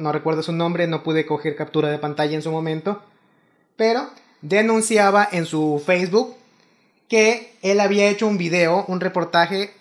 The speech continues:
un reportaje hecho por él mismo para su canal de YouTube, y Frecuencia Latina, en su noticiero o un programa de variedades, no sé,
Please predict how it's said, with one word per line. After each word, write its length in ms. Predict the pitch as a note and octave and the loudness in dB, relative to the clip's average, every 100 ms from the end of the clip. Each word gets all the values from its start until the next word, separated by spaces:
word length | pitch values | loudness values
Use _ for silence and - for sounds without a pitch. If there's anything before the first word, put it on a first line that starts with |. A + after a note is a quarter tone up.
| - | -12
un 240 | D#3 D#3 D#3 | -8 -4 -4
reportaje 420 | D#3+ D3 D#3 E3 | -4 -4 -2 -2
hecho 160 | E3 | -4
por 80 | E3 | -4
él 80 | D#3 | -4
mismo 220 | D#3+ E3+ | -4 -4
para 140 | E3+ D#3 | -4 -4
su 100 | D3 | -4
canal 240 | C#3+ D#3 | -4 -2
de 100 | F3 | -2
YouTube, 400 | G3 G3+ G3+ G#3 - _ _ _ - | 0 2 0 0 -12 _ _ _ -2
y 420 | G#3 G#3+ B3+ - _ - | 2 2 -2 -14 _ -4
Frecuencia 480 | E3 D#3+ F3+ F#3 G#3 | -2 0 -2 0 0
Latina, 520 | G#3 G#3 F#3 G3+ G#3+ D#3+ | 0 0 0 -2 -4 -6
en 100 | D#3 | -4
su 120 | E3 | -4
noticiero 580 | D#3+ F3+ G3 F#3+ F#3+ F3+ | -4 -4 -2 0 2 2
o 80 | |
un 140 | D#3+ D3+ | 0 -2
programa 400 | D#3+ D#3 D#3+ D#3+ | -2 0 0 0
de 60 | |
variedades, 500 | E3 E3 E3+ E3+ F3 | 0 2 2 2 2
no 120 | E3+ D#3+ | -2 -2
sé, 280 | F#3 G3+ | -2 -2